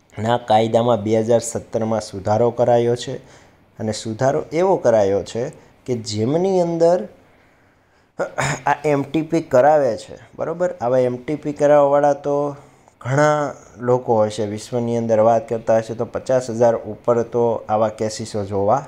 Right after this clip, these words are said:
મળે છે. એટલે સરકારે કાયદો જ ઘડી દીધેલો છે કે જે કોઈ એમ ટી પી હવે કરાવતા હોય, બરોબર? તો એને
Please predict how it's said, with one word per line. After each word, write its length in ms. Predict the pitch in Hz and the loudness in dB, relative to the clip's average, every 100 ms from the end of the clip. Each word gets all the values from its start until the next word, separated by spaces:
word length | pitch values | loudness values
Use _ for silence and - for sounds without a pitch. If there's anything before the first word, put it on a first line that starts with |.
| - | -12
મળે 460 | 101 101 113 101 82 | -8 0 2 2 0
છે. 160 | - | -8
એટલે 440 | 85 - 113 113 104 | -10 -4 -2 -2 -2
સરકારે 580 | - 107 107 120 117 | -6 -6 0 2 2
કાયદો 480 | 117 - 107 123 131 | 0 0 0 2 0
જ 100 | 113 | 0
ઘડી 220 | 117 117 | -2 -2
દીધેલો 440 | 107 107 110 104 101 | -4 -4 -2 -2 -2
છે 140 | 101 | -6
કે 140 | 95 95 | -6 -8
જે 340 | 101 110 117 113 | -4 -2 -2 -2
કોઈ 140 | 113 117 | -2 0
એમ 220 | 110 107 | 0 -4
ટી 160 | 117 | -8
પી 240 | 110 110 107 | -8 -4 -2
હવે 140 | 107 | -2
કરાવતા 540 | 107 92 110 120 117 104 | -2 2 2 2 2 0
હોય, 260 | - 78 - _ 92 | 0 -8 -10 _ -8
બરોબર? 400 | 104 131 113 90 - - - - | -2 0 0 -2 -4 -20 -20 -10
તો 120 | 104 | -8
એને 520 | - 101 107 110 110 | -6 -6 -2 -2 -4